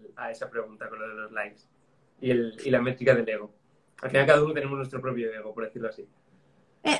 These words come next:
Speaker 2: pero el ego es una emoción totalmente saludable. A ver, tiene mala fama, pobre, pero yo quiero que veas que el ego es, es, es el que te ayuda a regular el amor propio. Entonces, ponele que si está muy arriba, eh,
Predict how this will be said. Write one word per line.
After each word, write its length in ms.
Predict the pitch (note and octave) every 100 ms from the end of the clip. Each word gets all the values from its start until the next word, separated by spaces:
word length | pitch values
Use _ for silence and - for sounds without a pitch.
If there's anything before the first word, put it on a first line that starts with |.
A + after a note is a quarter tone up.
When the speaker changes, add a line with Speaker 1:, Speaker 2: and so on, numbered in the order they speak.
| -
Speaker 2:
pero 160 | E4
el 80 | E4+
ego 160 | F#4+ A#4
es 140 | A#4+
una 180 | E4 E4+
emoción 440 | E4+ A#3+ - A3
totalmente 580 | C4+ D4+ G#3 A3 A3 D4
saludable. 720 | D4 A#3 F3 D#3+ E3 G#3 D#3+
A 100 | D3
ver, 140 | D#3 E3
tiene 220 | A3 C4
mala 280 | B3 F3+ -
fama, 300 | F#3+ G#3 -
pobre, 340 | - E3+ F3 -
pero 300 | D3 D#3+ -
yo 140 | A3+
quiero 200 | G#3+ D#4+
que 80 | D#4+
veas 260 | F#3+ D3+ -
que 280 | A#3+ F3+ E3
el 140 | E3
ego 340 | F#3 D#3+ E3 - _ _ _ -
es, 340 | A3 - - -
es, 220 | - -
es 120 | G#3 A3+
el 140 | C#4
que 120 | A3
te 100 | G3+
ayuda 540 | E3 E3+ G3 A#3+ A3 F3
a 40 |
regular 640 | D#3+ D#3 C#3+ C#3 C#3+ E3
el 120 | - F3+
amor 280 | D3+ D3+
propio. 380 | - F3 F3 D#3+ _ _ _ _ _ _
Entonces, 600 | - G#3+ G3 E3 D3+ - _ _ _ -
ponele 380 | F3 F3+ C#4
que 100 | C#4+
si 100 | C4+ F3
está 200 | - F#3+
muy 180 | A#3+
arriba, 680 | B3+ B3+ E3+ A#3 B3 F3+ - -
eh, 260 | F3+ -